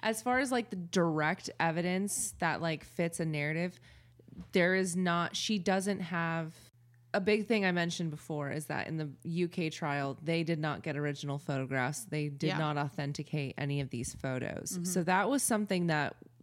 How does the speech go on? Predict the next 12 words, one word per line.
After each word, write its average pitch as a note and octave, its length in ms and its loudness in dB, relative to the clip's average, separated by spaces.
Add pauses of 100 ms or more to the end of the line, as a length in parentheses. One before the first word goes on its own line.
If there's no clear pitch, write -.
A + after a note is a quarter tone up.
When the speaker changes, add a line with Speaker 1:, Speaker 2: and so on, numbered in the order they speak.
(280)
Speaker 1:
was D#3 420 2
being D3+ 480 0
contested D#3+ 720 0
in C3 160 -2
this G#3+ 240 2
one. D3+ 540 0 (720)
The F3 280 4 (200)
lawyers F#3+ 600 4
were D#3+ 680 2 (200)
on E3+ 400 2
Depp's E3 320 2
side, D3 600 0